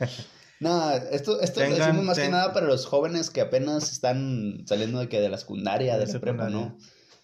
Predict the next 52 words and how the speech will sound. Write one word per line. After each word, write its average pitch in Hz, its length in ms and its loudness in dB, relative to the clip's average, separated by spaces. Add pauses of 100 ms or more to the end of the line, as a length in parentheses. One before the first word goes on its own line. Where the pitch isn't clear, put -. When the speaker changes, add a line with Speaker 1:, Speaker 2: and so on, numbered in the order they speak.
(100)
Speaker 1:
¿no? 123 100 -12
Speaker 2:
Eh, 107 140 -6
escuchen. 139 400 -4
Speaker 1:
Que 131 40 -4
claro, 165 280 4
no, 139 220 0
no 143 180 2
les, - 400 -4 (100)
ah, 110 180 2
una 131 200 0
cosa 139 180 -2
que 120 100 -4
quiero 127 180 2
aclarar: 107 360 2
no 123 220 2
les 151 120 0
estamos 131 300 0
diciendo, 127 460 4
"No 98 240 0
sean, 113 480 -2
sean 156 200 2
como 156 220 0
nosotros", 135 420 0
o - 360 -6
"Déjense 156 400 2
Speaker 2:
No, - 80 0
no, 117 60 2
Speaker 1:
pegar 135 260 2
Speaker 2:
no, 170 60 -2
Speaker 1:
por 123 120 0
sus - 120 -6
Speaker 2:
no. 113 100 -2
Speaker 1:
papás". 123 180 2
No, 131 140 2
no, 127 200 2
no, 110 140 -2
no, 101 180 -2
no, 101 140 -2
no, 98 160 -4
nada 120 200 0
de 127 80 2
eso. - 180 -14 (340)
Lo 113 140 0
ideal 117 300 2
es 143 200 0
que 131 160 0
no 123 60 0
haya 127 160 4
violencia, 127 400 0
sí, 110 320 -2 (340)
pero 107 280 2
tampoco, 110 920 0